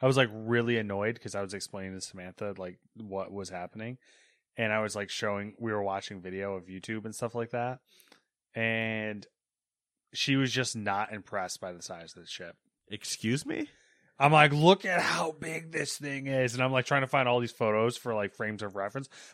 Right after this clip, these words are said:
Speaker 1: But it's so big that it's hard to, like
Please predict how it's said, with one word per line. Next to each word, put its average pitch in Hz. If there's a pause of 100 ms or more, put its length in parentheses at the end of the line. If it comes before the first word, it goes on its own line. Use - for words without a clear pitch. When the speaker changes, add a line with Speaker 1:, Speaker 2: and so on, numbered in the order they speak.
Speaker 1:
But 165
it's 156
so 202
big 180
that 151
it's 135
hard 151
to, 156
like 131